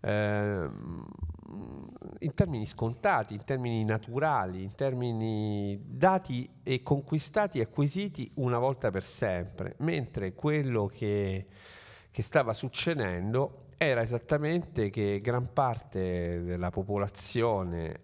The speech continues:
anche di quella magari che non vota i partiti populisti, ma sente lo stesso...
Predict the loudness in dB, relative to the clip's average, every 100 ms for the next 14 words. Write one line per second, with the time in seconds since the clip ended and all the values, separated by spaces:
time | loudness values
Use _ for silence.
0 | -2 -2 0 -2 -2 2 2 0 0 -2
1 | -2 0 0 0 0 -2 -2 -6 -6 -6
2 | -6 -4 -6 -4 -4 -4 -8 -10 -8 -4
3 | -4 -4 -8 -8 -4 -4 -2 -4 -4 -2
4 | -2 -2 -2 -2 -2 -4 -16 -16